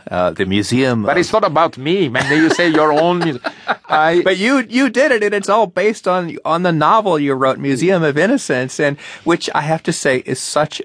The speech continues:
Speaker 1: a unique idea. I mean, to create a novel and then to build a museum that's based on what you wrote about in the novel.
Speaker 2: I wrote a novel called Museum of Innocence, which is also a novel of love,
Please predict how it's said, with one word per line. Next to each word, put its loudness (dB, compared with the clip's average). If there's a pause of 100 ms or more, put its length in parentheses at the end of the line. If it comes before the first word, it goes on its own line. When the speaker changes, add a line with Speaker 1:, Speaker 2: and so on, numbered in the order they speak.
Speaker 1:
a 0
unique 0
idea. 0
I -4
mean, -4
to -4
create -2
a -4
novel 0
and -4
then 0
to 0
build 0
a -2
museum 0 (240)
that's -6
based -2
on -4
what 0
you 0
wrote 2
about 0
in -2
the -2
novel. -6 (580)
Speaker 2:
I 2
wrote 4
a 2
novel 0
called 0
Museum 0
of -4
Innocence, -2
which 0
is 0
also 0
a -4 (240)
novel 2
of -6
love, 0